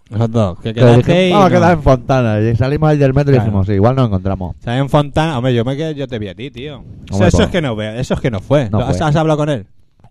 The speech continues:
Speaker 2: Dice que estuvo media hora buscándolo.
Speaker 1: Sí.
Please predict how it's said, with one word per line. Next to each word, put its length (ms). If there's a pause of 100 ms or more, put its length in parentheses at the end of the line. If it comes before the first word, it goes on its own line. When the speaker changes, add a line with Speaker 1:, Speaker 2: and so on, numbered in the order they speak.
(280)
Speaker 2:
Dice 200
que 80
estuvo 260
media 240
hora 140
buscándolo. 560
Speaker 1:
Sí. 600